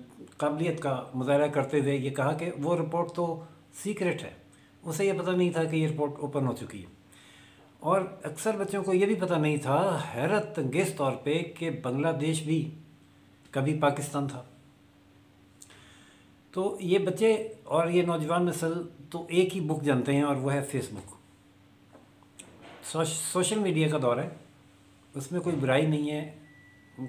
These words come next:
कोई, अ, नेगेटिव पहलू नहीं है इसमें कि, अ, उसको जो भी ज-, ईजादात हैं उनको मुस्बत इस्तेमाल किया जाए तो वो फ़ायदेमंद है, मनफी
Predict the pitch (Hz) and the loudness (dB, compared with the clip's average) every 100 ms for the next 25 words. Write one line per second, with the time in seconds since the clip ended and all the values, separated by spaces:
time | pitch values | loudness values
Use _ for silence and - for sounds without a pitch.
0 | - 151 143 120 - - - - - - | -4 0 0 -2 -10 -20 -20 -20 -20 -20
1 | - - - - - 135 131 143 160 175 | -20 -20 -20 -16 -4 -2 2 4 4 2
2 | 156 - 151 151 147 165 139 - 123 123 | -2 0 2 2 2 2 0 0 -4 -6
3 | - - - - - - 143 143 135 120 | -8 -20 -20 -20 -20 -4 0 2 0 -2
4 | 120 123 120 113 110 - - - - - | -4 -4 -4 -6 -12 -18 -20 -20 -20 -20
5 | - - 139 - 151 147 135 - 135 143 | -18 -12 -10 -4 0 0 0 -4 -4 0
6 | 160 160 151 190 151 143 131 135 135 147 | 2 2 2 0 2 2 4 2 2 -2
7 | 147 151 139 127 156 156 139 127 139 139 | -2 -2 -2 -4 -4 -4 -6 -2 0 0
8 | 135 131 135 135 131 123 127 127 123 127 | 0 0 0 0 -2 -2 -2 -2 0 0
9 | 131 123 127 127 120 135 | 0 0 0 -2 -2 -4